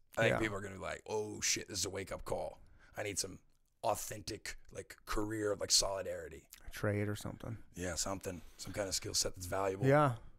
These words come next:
Speaker 2: So, yeah, I, I made some stories and reached out to, like, "Hey, if you're falling on hard times, I can, I feed you at least
Speaker 1: Mm-hmm.
Speaker 2: a meal."
Speaker 1: You know what I found to be really interesting, though? When you reach out consistently every day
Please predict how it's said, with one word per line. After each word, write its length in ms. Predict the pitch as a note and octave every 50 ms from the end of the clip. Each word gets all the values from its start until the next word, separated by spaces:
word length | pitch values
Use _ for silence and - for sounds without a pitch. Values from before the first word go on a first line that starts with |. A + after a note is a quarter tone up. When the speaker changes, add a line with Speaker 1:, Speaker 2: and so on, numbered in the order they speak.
| - - -
Speaker 2:
So, 220 | - - - E3+ D#3+
yeah, 160 | E3+ F3 D#3+
I, 280 | D#3+ E3 D#3+ - D#3
I 40 | D#3
made 300 | C#3+ C3+ C#3+ C#3+ D3 D3+
some 160 | - - D#3
stories 360 | - - D3 C3+ C3+ C3 A#2+ C3
and 120 | A#2+ A2
reached 240 | A2+ A#2+ A#2 - -
out 160 | B2 A#2 A2+ -
to, 220 | - A2+ A2 G2+ - - - _ _ - - - - -
like, 160 | G2+ G2+ -
"Hey, 380 | A#2+ A#2 A#2 G#2+ G2+ G2 F#2 - - - - - - _ _ _ _ _ _ _ - _ _
if 300 | - G#2+ A2+ - - -
you're 140 | A2 G#2+ - -
falling 280 | - - A#2+ A#2 A2+ G#2+
on 100 | G2+ G2+
hard 160 | G#2+ G#2+ G2+
times, 280 | - A2+ A2 A2+ A2+ G#2
I 100 | G2 G2
can, 200 | - G#2 G2 -
I 60 | - -
feed 380 | - - F#2 F#2+ A2 A2 A2+
you 60 | - -
at 200 | - - - -
least 360 | - - - B2 - - - - - -
Speaker 1:
Mm-hmm. 440 | F#2+ F2+ E2+ F2 F#2 F#2 F2+ F#2 -
Speaker 2:
a 40 | G2
meal." 420 | F#2+ F#2+ G2 G2 F#2 F2+ F2+ - - - - - - -
Speaker 1:
You 120 | - F#2+ G2
know 40 | G2
what 80 | F#2
I 60 | F#2 F2
found 200 | F#2+ F#2+ F2+ F2+
to 60 | -
be 100 | E2+ E2
really 240 | F2 F2+ E2+ - -
interesting, 540 | - - - - - E2+ - - F#2 F#2 F#2
though? 220 | F2+ F#2 F2+ - - - - _ _ _ _ _ _ _ -
When 80 | - G2
you 60 | F#2+ F2+
reach 240 | F#2+ F#2+ F2+ -
out 240 | F#2+ F#2+ F#2 F#2 -
consistently 640 | - - F2+ E2 - - - - F2 E2 E2 E2+ -
every 240 | - G2 F#2+ F#2 F2+
day 280 | F2+ F2+ F2+ F#2+ F#2